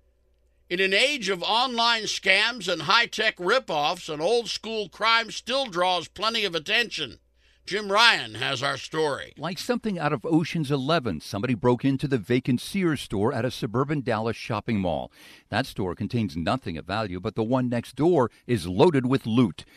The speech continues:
Speaker 2: The burglar or burglars broke through the concrete wall separating the former Sears store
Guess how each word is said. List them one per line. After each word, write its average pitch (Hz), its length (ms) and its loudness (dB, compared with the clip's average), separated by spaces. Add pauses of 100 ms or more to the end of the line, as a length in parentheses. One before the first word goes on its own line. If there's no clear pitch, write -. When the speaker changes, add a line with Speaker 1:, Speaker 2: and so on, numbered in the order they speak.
(300)
Speaker 2:
The 76 120 -6
burglar 123 480 4
or 101 160 6
burglars 117 520 4
broke 107 320 6
through 143 200 0
the 170 120 2
concrete 135 480 2
wall 123 340 4
separating 117 520 4
the 101 100 2
former 120 360 6
Sears 117 400 0
store 110 320 0